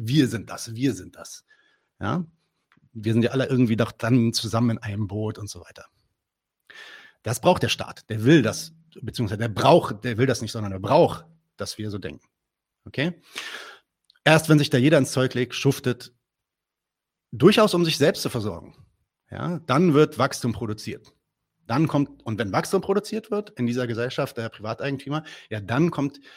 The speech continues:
in der Theorie zumindest das Gemeinwohl zustande. Dann kann je, dann kann, the tide lifts all boats, dann kann das gesamte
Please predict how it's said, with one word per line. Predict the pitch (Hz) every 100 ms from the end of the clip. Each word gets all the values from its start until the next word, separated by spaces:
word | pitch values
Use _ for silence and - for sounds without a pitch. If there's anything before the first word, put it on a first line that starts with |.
| - _ _ _ _ _ _ _
in | 107
der | 95
Theorie | 92 127
zumindest | 147 123 113 110 -
das | 98
Gemeinwohl | - 90 92 92 85
zustande. | - - - - - _
Dann | 104 147
kann | - 107
je, | 98 110
dann | 120 131
kann, | 131 123 107
the | 101 107
tide | - 131 127
lifts | 120 -
all | 113 104
boats, | - - -
dann | 98 107
kann | 117
das | 95 -
gesamte | 98 95 90